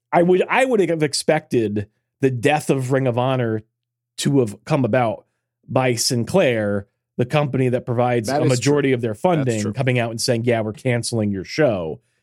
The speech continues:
Speaker 1: And that would be the end of the promotion. And since that hasn't happened, and again, it sounds like from the quote unquote reporters talking about this, that Sinclair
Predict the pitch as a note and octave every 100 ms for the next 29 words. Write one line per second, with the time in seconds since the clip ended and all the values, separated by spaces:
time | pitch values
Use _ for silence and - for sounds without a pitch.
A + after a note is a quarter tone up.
0 | _ A2+ A#2+ B2 B2 A2 G#2 G#2 G#2+ G2+
1 | F#2 F2 F#2+ G#2+ G#2 E2+ D#2+ D#3+ D#3 D3
2 | - - A2+ D#3 F3+ D#3+ E3 F3 - F#3
3 | G3+ F#3+ _ _ _ C#3 C3 B2+ - _
4 | _ _ _ C#3+ A#2 D3+ C3 - E3 F3+
5 | G3 C3+ A#2+ G#2+ - B2 A2+ G#2+ - -
6 | _ B2+ A2+ A2 - - D3 B2 B2 B2
7 | A#2+ G#2 - E3 E3+ C#3 A2+ A2 - -
8 | _ _ _ - F#3+ E3+ B2+ A2 G#2+ G#2
9 | A2+ G#2+ - A2 - B2 G#2+ - B2 A2+
10 | G#2+